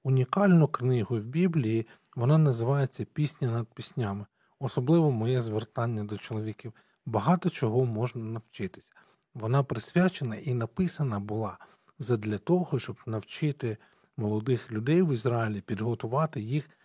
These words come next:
саме до цього аспекту подружнього життя. Тому вперед,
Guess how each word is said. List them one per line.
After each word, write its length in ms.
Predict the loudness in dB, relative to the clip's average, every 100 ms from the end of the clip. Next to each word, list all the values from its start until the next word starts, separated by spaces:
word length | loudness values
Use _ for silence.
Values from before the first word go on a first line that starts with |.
| _
саме 420 | -10 4 6 6 6
до 120 | 2
цього 440 | 4 2 2 0
аспекту 580 | -4 -6 0 0 0 -4
подружнього 640 | -6 -2 -2 -2 -2 -4 -4
життя. 380 | -8 -12 -20 _ _ _ _ 4
Тому 440 | 10 12 10 8 0 _ _ _ _
вперед, 500 | 6 8 8 6 0